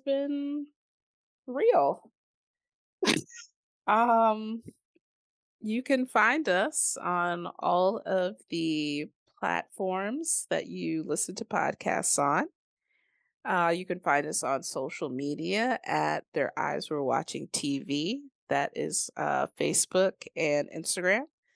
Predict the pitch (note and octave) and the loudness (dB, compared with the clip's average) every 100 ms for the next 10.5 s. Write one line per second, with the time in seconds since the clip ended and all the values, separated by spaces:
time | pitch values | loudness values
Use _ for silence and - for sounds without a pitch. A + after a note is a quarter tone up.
0 | _ _ _ D#3+ D3+ - - G3+ G3+ G#3+ | _ _ _ -2 -2 -4 -6 -4 -2 -4
1 | A3 F3+ F3 D#3+ D#3+ - - _ - A#3+ | -4 -2 -2 -2 -4 -8 -10 _ -12 -8
2 | A#3 A#3+ - _ G#3 G3+ G#3 G#3 G#3 - | -8 -10 -12 _ -10 -8 -8 -8 -10 -12
3 | _ _ _ _ _ _ _ _ _ _ | _ _ _ _ _ _ _ _ _ _
4 | _ _ _ _ G3 G#3 G#3 G3+ G3+ G3+ | _ _ _ _ -2 -2 -4 -6 -6 -4
5 | G3 G3 G3 A3+ G#4+ - - - _ _ | -4 -4 -4 -4 -10 -14 -16 -18 _ _
6 | - - _ D#5+ - _ _ _ _ _ | -8 -8 _ -20 -20 _ _ _ _ _
7 | _ _ _ _ - C4+ C#4 C4 B3+ A#3 | _ _ _ _ 2 4 6 6 4 4
8 | A3 G#3+ A3+ A#3 G#3 G3+ G3+ G#3 G#3 F#5+ | 4 4 4 4 6 4 4 -2 4 4
9 | G#3+ G#5 G5+ - B3+ F#3 F3 F3+ - E3 | 6 4 0 0 6 8 6 4 -2 0
10 | D3 G#3 G#3+ - | 0 -2 -4 -10